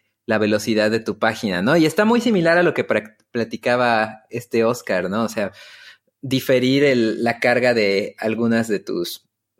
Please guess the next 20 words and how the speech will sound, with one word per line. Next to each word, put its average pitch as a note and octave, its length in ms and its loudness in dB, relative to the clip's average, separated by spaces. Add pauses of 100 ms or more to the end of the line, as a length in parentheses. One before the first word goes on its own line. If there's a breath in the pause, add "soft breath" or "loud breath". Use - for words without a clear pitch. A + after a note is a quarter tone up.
(120)
partes A#2+ 580 0
de, G2+ 220 0
de G2+ 120 -2
tu G#2 100 -2
aplicación, G#2 680 0
¿no? A2+ 160 0
A B2+ 80 2
lo G#2 100 2
mejor, A2 500 0 (360 soft breath)
no C3 120 -2
sé C#3+ 80 2
si C#3 100 -2
han B2+ 120 2
notado A#2+ 400 2
cuando G#2 300 0
entran A2 320 0
a G#2 60 0
YouTube D#3 500 0
que A2 140 -4
cargan, F3 640 -2